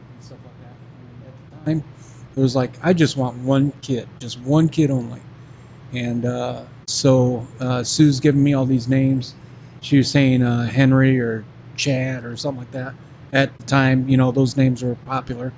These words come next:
And she said, "Justin." And I kinda, like, uh, turned my head. And, uh, uh, she said, "And Justin means just one."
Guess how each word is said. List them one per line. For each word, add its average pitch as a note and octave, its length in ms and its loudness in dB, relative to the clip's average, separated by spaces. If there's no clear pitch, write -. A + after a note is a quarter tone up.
And B2 180 0
she C3 100 -2
said, C3 280 0
"Justin." A#2+ 500 0
And B2+ 280 0
I B2+ 80 -2
kinda, C3+ 320 2
like, B2 220 -6
uh, B2+ 300 -2
turned D3 180 4
my C3 100 4
head. C#3 320 2
And, B2+ 240 4
uh, A#2+ 240 0
uh, B2 140 -10
she - 160 -8
said, B2+ 340 0
"And B2+ 160 0
Justin C#3 380 0
means B2+ 340 0
just - 300 0
one." B2+ 340 -2